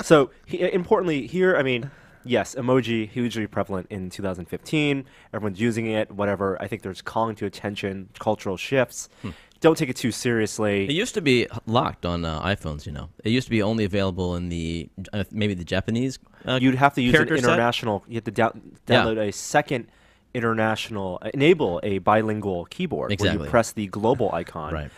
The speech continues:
Speaker 1: to enable it, and then there would be language packs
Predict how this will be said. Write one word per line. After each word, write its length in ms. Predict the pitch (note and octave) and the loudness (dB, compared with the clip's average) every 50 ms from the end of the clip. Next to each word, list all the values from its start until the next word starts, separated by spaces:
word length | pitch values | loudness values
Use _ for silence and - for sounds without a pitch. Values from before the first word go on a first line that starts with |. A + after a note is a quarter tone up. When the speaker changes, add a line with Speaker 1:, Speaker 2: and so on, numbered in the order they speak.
| - - _ | -20 -20 _
Speaker 1:
to 120 | - - A2 | -4 -2 -2
enable 340 | F#2+ G2 G#2 G#2+ G2 F2+ E2 | 0 0 0 0 0 -4 -6
it, 120 | F2 E2+ - | -6 -8 -8
and 180 | A#2 G#2+ G#2 A2 | -8 -6 -2 -2
then 120 | A2+ A#2 | -2 0
there 100 | G#2+ G#2 | 0 -2
would 80 | G2 F#2 | -2 -4
be 100 | F#2+ F2+ | -6 -4
language 360 | F#2+ A2+ B2 A#2 A#2+ - - | -4 -4 -2 -4 -6 -8 -4
packs 440 | - A#2 A2+ A2 A2 - - - - | -2 0 0 0 -2 -4 -12 -16 -16